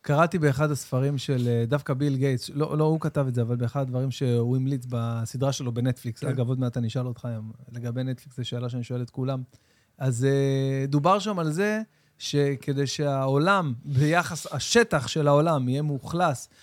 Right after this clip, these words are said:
Speaker 1: בצורה אידיאלית על ידי בני אדם, היום אנחנו תשעה וחצי, עוד מעט מיליארד בני אדם על כדור הארץ, העולם יכול להכיל, שים לב,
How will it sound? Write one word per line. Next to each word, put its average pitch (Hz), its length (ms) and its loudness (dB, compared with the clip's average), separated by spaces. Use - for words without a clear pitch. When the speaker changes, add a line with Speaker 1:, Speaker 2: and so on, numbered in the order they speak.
Speaker 1:
בצורה 160 380 2
אידיאלית 160 600 4
על 147 160 2
ידי 143 240 6
בני 143 300 4
אדם, 180 380 4
היום 170 240 6
אנחנו 160 300 0
תשעה 160 520 0
וחצי, 147 360 0
עוד 135 140 2
מעט 127 200 0
מיליארד 139 440 4
בני 147 240 6
אדם 147 240 4
על 131 80 2
כדור 147 360 0
הארץ, 202 400 0
העולם 151 480 8
יכול 190 400 4
להכיל, 202 560 4
שים 196 340 0
לב, 208 280 4